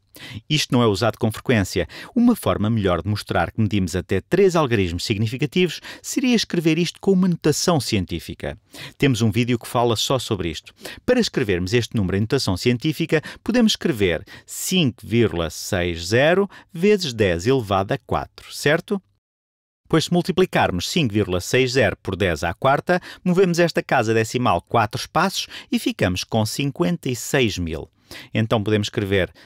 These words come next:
cinco vírgula seis zero vezes dez à quarta. Se isto vos confunde, vejam o vídeo sobre a notação científica. Espero que vos esclareça um pouco mais sobre este tema.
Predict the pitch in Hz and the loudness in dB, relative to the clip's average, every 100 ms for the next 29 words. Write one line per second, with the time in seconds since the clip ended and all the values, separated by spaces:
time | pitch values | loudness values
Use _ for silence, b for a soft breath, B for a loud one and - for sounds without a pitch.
0 | b - - 107 92 101 87 82 - 92 | b -8 -2 0 0 -2 -2 -4 -4 -2
1 | 98 101 135 139 117 110 92 90 110 113 | -2 2 2 2 0 0 0 0 0 2
2 | 113 - - 104 - 82 73 - 85 _ | 0 -6 -10 -10 -6 -6 -6 -12 -18 _
3 | _ B B B - 127 - - - 135 | _ B B B -2 -2 -2 -6 -2 -2
4 | 123 160 156 - B B 147 185 170 139 | 0 0 0 -2 B B 2 4 2 2
5 | 127 139 127 - 117 120 110 110 - 110 | 2 0 0 2 4 4 2 0 0 0
6 | - 92 - 87 90 - 82 - B B | 0 -2 -2 -6 -6 -6 -8 -8 B B
7 | - - 117 - 101 - 104 107 113 - | -8 -2 -2 -2 -10 -6 0 2 2 2
8 | 101 - 117 - 104 107 104 104 92 90 | 0 2 0 2 0 0 0 0 0 -4
9 | - 85 78 73 | -4 -4 -4 -8